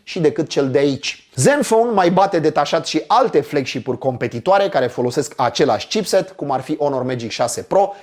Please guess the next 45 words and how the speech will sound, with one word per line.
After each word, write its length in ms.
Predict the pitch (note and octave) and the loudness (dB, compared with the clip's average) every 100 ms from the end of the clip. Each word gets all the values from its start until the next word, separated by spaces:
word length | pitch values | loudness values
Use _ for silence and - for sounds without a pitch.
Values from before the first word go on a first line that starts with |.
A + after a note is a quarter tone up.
| - | -6
dar 140 | - E3 | 0 2
aici 180 | G#3 F3+ | 2 2
diferențele 520 | F3+ E3+ F#3 F#3 F3 | 0 0 0 0 0
sunt 240 | F3 E3 | 0 0
și 180 | - A3 | 0 0
mai 200 | G3 C#3 | 0 -2
mari, 300 | A2+ F2+ - | -4 -10 -10
în 140 | C#3+ C#3+ | -4 2
jur 180 | D#3 | 2
de 120 | D3+ D3 | 4 4
patru 340 | D3+ C3+ B2+ | 2 0 -2
procente. 640 | A#2+ B2+ C3+ A#2+ G#2 - _ _ | -4 -2 -2 -4 -6 -14 _ _
Răcirea 500 | - F3+ G3+ C4 G#3+ | 2 2 2 2 2
joacă 320 | E3+ F#3 F#3 D3 | 4 2 2 0
probabil 460 | C#3 E3+ E3+ E3 E3+ | 2 2 2 0 0
un 180 | D3+ | 0
rol 260 | D3+ E3+ E3 | 2 2 2
esențial 720 | D#3+ D#3 - D3+ D#3 C#3+ C3 | 2 0 0 0 0 2 2
aici 360 | C3 D#3 C#3 - - | 4 0 -4 -10 -2
și 140 | D3+ | 4
deși 260 | E3+ F3+ G#3+ | 4 4 2
Asus 460 | F3 E3 D3+ B2+ - | 2 2 0 -4 -6
susțin 440 | - D3+ C3 F3 | -4 -2 0 0
că 100 | E3 | 2
sistemul 460 | D3 C3+ - G#3+ D3 | 0 0 0 2 2
de 80 | C#3+ | 4
răcire 460 | C3+ - D#3+ C3+ C3 | 2 2 0 0 0
nu 140 | F#3+ | 0
este 240 | A#3 - | 0 2
același 460 | C#3+ B2+ C#3 B2 - | 0 2 0 0 0
ca 80 | B2 | 0
la 140 | A2+ | 2
ROG 220 | C3+ G3+ | 4 2
Phone, 320 | - D#3+ G#3+ - - _ | 2 0 0 -6 -18 _
inginerii 500 | - F#3+ E3+ G#3+ G3+ | -2 2 2 2 4
lor 340 | F#3 G3+ G3 - _ | 4 2 0 -8 _
tot 200 | A3+ A#3 | 0 2
par 200 | - D#3 | 2 0
să 140 | - | 0
fie 160 | C3 D3 | -2 2
acordat 480 | C3 - B2 D3+ D3 | 2 0 0 0 0
ceva 280 | D3+ C#3 D3 | -2 2 2
atenție 460 | - D#3+ C#3+ C3+ | 2 0 0 -2
acestui 380 | A#2+ G#3 - B2+ | -2 -2 -4 -2
aspect, 440 | A2+ - A#3 A3 | -4 2 0 0